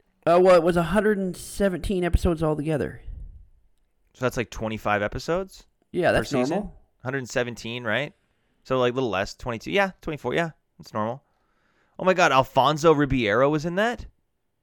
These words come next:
Speaker 2: They named his character Alfonso in the show.
Speaker 1: Oh, he actually, he looks so
Speaker 2: Did they not know many black people?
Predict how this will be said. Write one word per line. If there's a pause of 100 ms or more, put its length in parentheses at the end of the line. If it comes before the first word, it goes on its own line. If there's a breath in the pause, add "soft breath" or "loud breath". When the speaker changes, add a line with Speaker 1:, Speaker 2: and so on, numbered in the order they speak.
(1200)
Speaker 2:
They
named
his
character
Alfonso
in
the
show. (760)
Speaker 1:
Oh,
he
actually,
he
looks
so (260)
Speaker 2:
Did
they
not
know
many
black
people?